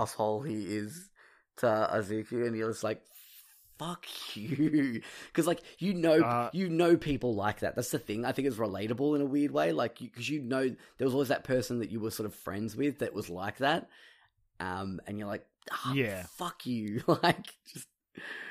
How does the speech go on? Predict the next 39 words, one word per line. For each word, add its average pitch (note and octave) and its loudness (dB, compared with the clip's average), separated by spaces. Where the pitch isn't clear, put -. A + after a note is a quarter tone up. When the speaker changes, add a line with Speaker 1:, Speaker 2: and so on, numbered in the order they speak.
Speaker 1:
such - -10
an A#2+ -2
Speaker 2:
Um, A#2+ -2
Speaker 1:
asshole. G2+ -6
Speaker 2:
the, C3 -2
the C3 -6
fast C#3+ 4
guy C#3 4
is A#2+ 0
Tenya. G2 -4
Speaker 1:
Tenya, C#3+ -2
yeah. - -12
Um, A2+ 0
yeah, A2 0
he's B2+ 0
great. F#2+ -2
I G2+ -2
really A#2+ 4
like G#2+ -2
him G#2 0
in G2+ -2
that F#2+ -2
episode G2+ -2
specifically F#2 -8
because G2 -4
when G2+ -4
he G#2+ -4
starts G#2+ -2
to A2 -2
realize, G2+ 0
Speaker 2:
Yeah. A#2 2
Speaker 1:
I, G2+ 2
I - 2
have A#2+ 2
to, G#2+ 0
I A2+ 2
have A#2+ 2
to, F#2 0
em-, A2 -2